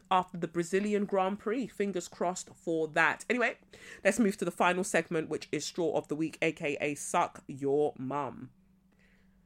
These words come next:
My first straw of the week goes out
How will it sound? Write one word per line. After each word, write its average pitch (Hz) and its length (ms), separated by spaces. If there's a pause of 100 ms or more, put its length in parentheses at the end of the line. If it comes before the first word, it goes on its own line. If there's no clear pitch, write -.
(1000)
My 233 340
first 247 360
straw 208 240
of 202 140
the 196 80
week 165 420
goes 160 400
out 165 280